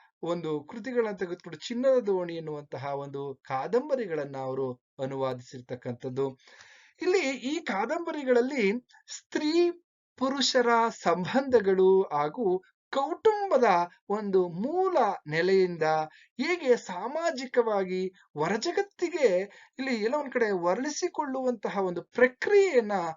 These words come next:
ಇಲ್ಲಿ ನಿರೂಪಿಸಿದ್ದಲ್ಲದೆ ಈ ಕಾದಂಬರಿಗಳು ಅಂದಿನ, ನೋಡಿ, ಇಲ್ಲಿ ಟಾಗೋರರ ಒಂದು ಕಾದಂಬರಿಗಳು ಏನ್ ಹೇಳ್ತಾ ಇದ್ವಪ್ಪ ಅಂದ್ರೆ ಅಂದಿನ ಬಂಗಾ-, ಇಲ್ಲಿ ಅಂದಿನ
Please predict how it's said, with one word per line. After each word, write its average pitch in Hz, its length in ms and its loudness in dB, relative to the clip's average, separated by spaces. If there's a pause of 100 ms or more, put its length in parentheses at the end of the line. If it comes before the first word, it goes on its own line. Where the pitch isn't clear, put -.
(220)
ಇಲ್ಲಿ 170 220 -2
ನಿರೂಪಿಸಿದ್ದಲ್ಲದೆ 180 1500 -2
ಈ 170 100 -8
ಕಾದಂಬರಿಗಳು 180 800 0 (340)
ಅಂದಿನ, 294 460 0 (180)
ನೋಡಿ, 196 340 0 (180)
ಇಲ್ಲಿ 202 380 -2 (440)
ಟಾಗೋರರ 285 600 2 (480)
ಒಂದು 214 160 -2
ಕಾದಂಬರಿಗಳು 240 680 0
ಏನ್ 214 140 -6
ಹೇಳ್ತಾ 208 260 -4
ಇದ್ವಪ್ಪ 202 280 0
ಅಂದ್ರೆ 226 240 2 (360)
ಅಂದಿನ 349 480 2 (640)
ಬಂಗಾ-, 214 720 0
ಇಲ್ಲಿ 254 220 0
ಅಂದಿನ 262 360 -2